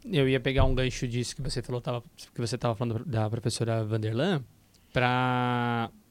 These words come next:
te perguntar sobre o fato realmente de mulher empreender, inclusive nesse cenário que a gente tá falando de quinze anos atrás. Se você acha que hoje é difícil, imagina quinze anos atrás.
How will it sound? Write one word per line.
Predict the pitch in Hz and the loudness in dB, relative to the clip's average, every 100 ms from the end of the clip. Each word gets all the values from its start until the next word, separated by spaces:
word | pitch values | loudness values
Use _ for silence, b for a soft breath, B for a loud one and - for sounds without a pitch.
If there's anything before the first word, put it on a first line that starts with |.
| - | -18
te | - | -2
perguntar | - 135 135 143 | 4 4 4 -2
sobre | - 156 | -2 -4
o | 156 | -2
fato | 147 143 | -2 -2
realmente | 139 139 135 131 139 | -4 -2 -4 -4 -4
de | 127 131 127 | -4 -2 -2
mulher | 127 135 131 156 | -4 -2 -4 -4
empreender, | 165 156 143 127 156 127 | -6 -4 -4 -2 -2 -4
inclusive | 117 - 117 117 139 | -6 -4 -2 -2 -4
nesse | 143 143 135 - - 139 139 143 170 - - 196 | -8 -8 -4 -4 -4 -6 -6 -8 -10 -20 -16 -10
cenário | 170 143 131 147 135 | -4 -2 0 -2 -4
que | 135 | -4
a | |
gente | 131 131 | -6 -4
tá | 135 | -4
falando | 143 139 | -2 -4
de | 131 | -6
quinze | - 165 185 | -4 -2 0
anos | 175 160 | 0 0
atrás. | 165 147 170 | -2 -2 -8
Se | - | -8
você | 135 - | -8 -6
acha | 147 - | -4 -4
que | - 131 | 0 0
hoje | 208 135 | 4 2
é | |
difícil, | 127 - 143 135 - - B B B B - 127 | 0 0 0 0 -4 -10 B B B B -8 0
imagina | 127 131 139 151 | 2 4 4 2
quinze | - 156 | 2 2
anos | 156 156 | 4 6
atrás. | 156 127 117 - | 4 4 2 0